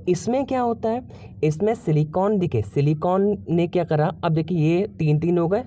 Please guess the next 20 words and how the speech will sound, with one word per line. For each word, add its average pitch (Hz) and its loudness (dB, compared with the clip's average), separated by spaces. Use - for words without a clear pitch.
सिलिकॉन 143 2
के 156 2
चार 156 0
हो 175 0
गए। 214 2
यहाँ 160 2
पर 175 -2
देखिए 196 0
बॉन्ड 156 2
जो 165 2
बन 123 2
रहा 110 0
है, 107 -2
बॉन्ड 156 2
बनते 190 2
वक्त 196 -2
क्या 185 0
हुआ, 180 2
सिलिकॉन 175 0
का 190 -2